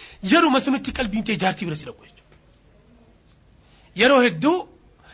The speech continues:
namni hadoodii tana hin qabu jechuudha. Ganda ollaa kana takkaa ganda isiin jirtu suffaa, rasaasni fa'aa takkaa rakkinni meeqa dhoomee, takkaa rakkinni meeqa argame,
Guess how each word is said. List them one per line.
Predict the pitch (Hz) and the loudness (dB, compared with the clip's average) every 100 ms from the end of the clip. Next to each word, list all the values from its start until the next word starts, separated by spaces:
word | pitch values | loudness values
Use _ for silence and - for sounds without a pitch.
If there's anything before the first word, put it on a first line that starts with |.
| - | 0
namni | 226 233 254 | 2 2 2
hadoodii | 240 208 240 185 220 | 0 0 0 -2 -2
tana | 208 | -2
hin | 175 | -4
qabu | 165 131 | -8 -14
jechuudha. | - _ - - - | -20 _ -20 -20 -4
Ganda | 185 240 285 | 0 2 2
ollaa | 302 254 262 247 | 2 4 4 4
kana | 214 | 2
takkaa | 208 - 214 | -2 -2 0
ganda | 226 226 | -2 -4
isiin | 254 254 233 | -6 -4 -4
jirtu | - | -6
suffaa, | - 240 277 277 - - - | -10 0 2 2 -2 -20 -8
rasaasni | 202 220 226 226 254 | -4 2 2 2 -2
fa'aa | - 247 | 0 0
takkaa | 247 - 220 | 0 0 0
rakkinni | 220 233 254 | 0 -2 0
meeqa | 254 247 | 0 2
dhoomee, | 233 240 285 | 4 4 2
takkaa | 262 233 226 | 0 2 2
rakkinni | 226 277 | 2 0
meeqa | 262 254 | 2 2
argame, | 240 262 | 2 0